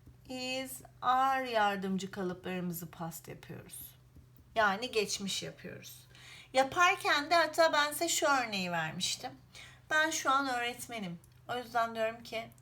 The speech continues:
I am a teacher. Ben öğretmenim. Ama bunu was'la yap-, yaptığımda çocuklar I was a teacher. Ben bir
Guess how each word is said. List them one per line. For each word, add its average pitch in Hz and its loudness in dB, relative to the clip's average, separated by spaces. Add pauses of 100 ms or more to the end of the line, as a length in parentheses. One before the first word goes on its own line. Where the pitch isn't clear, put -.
(320)
I 226 4
am 208 -4
a 220 -6
teacher. - -8 (380)
Ben 190 0 (1700)
öğretmenim. 175 -6 (840)
Ama 208 -2 (300)
bunu 208 -4 (360)
was'la 330 6
yap-, 254 2 (220)
yaptığımda 180 -2
çocuklar 196 -2 (580)
I 202 -2 (240)
was 196 -2
a 170 -6
teacher. - -10 (100)
Ben 175 0
bir 247 -6